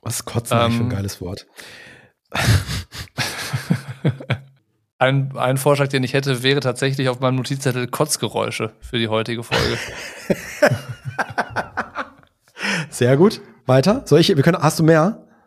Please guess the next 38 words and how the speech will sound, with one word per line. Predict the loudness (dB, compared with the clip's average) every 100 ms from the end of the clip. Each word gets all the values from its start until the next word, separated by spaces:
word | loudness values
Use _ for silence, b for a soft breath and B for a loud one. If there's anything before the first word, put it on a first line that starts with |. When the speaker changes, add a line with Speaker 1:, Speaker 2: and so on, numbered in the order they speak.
| b b b _ -2
Speaker 2:
Ja, | 0 0
äh, | -2 -6 -2 0 0 -2 -4
The | -2
Last | 4 4 4 -2
Dance | 0 0 -2
habe | -4 -4
ich | -6
noch. | -6 -8 -20 _ _ _ _ _ _ _ _ _ _ _ -6
Speaker 1:
The | -2
Last | 0 2 2
Speaker 2:
Und | 4
Speaker 1:
Dance, | 4
Speaker 2:
nach | 2
Speaker 1:
okay. | 2
Speaker 2:
oben | 4 2
grüßen. | 0 -8 -8 -12 -12 -8
Aber | -4 -2
das | -4 0
war | 0
eigentlich | 2 -2
ein | -2
Vorschlag, | -2 0
der | -2 -2
von | -2
dir | 0 0
kommt. | 0 -2 -2
Den | -2
Speaker 1:
Mhm. |
Speaker 2:
möchte | -4 -4
ich | -4
mir | 0
gar | 2
nicht | 0
auf | -2
die | -6
Fahne | -4 -2 -2
schreiben. | -4
Speaker 1:
Ja, | -4 -6